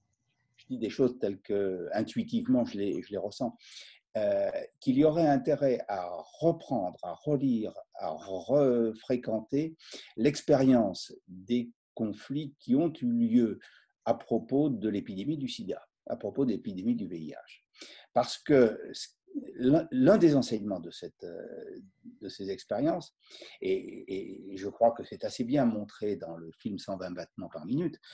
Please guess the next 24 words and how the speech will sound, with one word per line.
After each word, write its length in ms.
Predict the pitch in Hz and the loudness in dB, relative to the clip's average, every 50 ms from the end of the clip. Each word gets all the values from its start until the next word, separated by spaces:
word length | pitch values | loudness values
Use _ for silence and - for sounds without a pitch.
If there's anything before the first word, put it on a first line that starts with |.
| - - - | -18 -10 -4
euh, 160 | - 101 95 92 | -2 -2 -2 0
l'un 240 | 117 123 131 160 175 | 0 2 4 4 4
des 220 | 147 135 123 123 | 4 4 4 4
enseignements 680 | 123 117 117 - 117 107 113 113 117 117 107 95 92 - _ _ - | 2 0 -2 -2 -2 0 2 2 2 2 0 -2 -6 -12 _ _ -18
de, 220 | 92 90 90 82 - | -16 -16 -16 -16 -14
de, 360 | 90 85 87 - - - - _ _ _ - | -14 -12 -12 -12 -14 -16 -20 _ _ _ -20
de 60 | - _ _ _ - | -20 _ _ _ -20
cette 240 | - - - - - | -18 -18 -16 -16 -18
expérience, 460 | - _ - - - - - - - - | -18 _ -6 -6 -4 -4 -4 -8 -10 -14
c'est 440 | - - - 165 175 196 214 208 - _ _ - - - - - - | -16 -8 -2 2 2 2 2 0 -6 _ _ -20 -20 -20 -20 -14 -6
la 140 | - 107 120 | -2 0 2
manière 400 | 139 156 165 170 165 165 147 135 | 4 4 4 4 4 4 4 2
avec 300 | 123 113 120 117 120 120 | 0 0 -2 -2 -2 -2
laquelle 560 | 117 110 110 - - 98 82 80 82 85 - _ _ _ _ _ _ _ - | -2 -4 -4 -4 -6 -6 -6 -6 -8 -12 -16 _ _ _ _ _ _ _ -6
les 320 | 101 104 131 147 143 135 | 0 4 4 4 6 6
associations 1080 | 156 143 - - 135 127 - - - 127 113 110 - - - - 117 110 95 87 - - - - - _ _ | 4 4 4 2 2 0 0 -2 -2 -2 -2 -2 -6 -10 -10 -6 -6 -6 -6 -8 -12 -14 -18 -20 -20 _ _
de 160 | 87 90 101 95 | -14 -8 -6 -4
malades 500 | 101 117 120 120 117 117 98 90 85 82 | -2 0 2 4 4 4 2 0 -6 -12
du 140 | 92 90 | -14 -14
sida 440 | - - - 98 92 104 101 95 95 - _ _ _ _ | -12 -12 -12 -10 -8 -6 -6 -6 -8 -10 _ _ _ _
et, 340 | - 143 139 131 117 - - - | 6 8 8 8 6 4 2 -2
euh, 260 | 85 85 85 82 92 92 | -8 -8 -8 -10 -10 -12
de 760 | 87 85 85 - 87 85 85 85 82 - 82 78 78 78 - - - 95 - - 85 | -14 -14 -10 -8 -6 -6 -6 -6 -8 -8 -10 -10 -12 -12 -14 -14 -16 -16 -16 -16 -14
l'hépatite, 640 | 82 87 - 87 87 - - - 170 165 - - | -14 -12 -10 -10 -12 -10 -8 -8 -8 -8 -10 -16